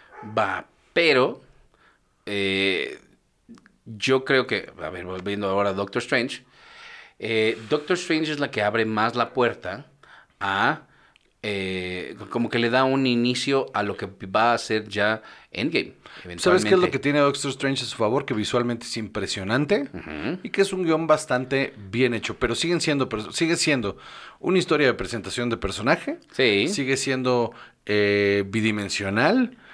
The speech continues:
Speaker 2: y, y no tiene, no, o sea, tiene un valor de entretenimiento alto, pero no aporta nada al futuro de, de cómo estructurar y hacer una película en, en Marvel.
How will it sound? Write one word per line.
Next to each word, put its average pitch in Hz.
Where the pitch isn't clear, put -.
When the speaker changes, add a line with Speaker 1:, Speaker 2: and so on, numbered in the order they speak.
Speaker 2:
y, 147
y 139
no 170
tiene, 190
no, 151
o -
sea, 131
tiene 180
un 202
valor 165
de 190
entretenimiento 135
alto, 151
pero 135
no 143
aporta 147
nada 131
al 110
futuro 120
de, 107
de 113
cómo 139
estructurar 127
y 135
hacer 135
una 131
película 113
en, 110
en 101
Marvel. 101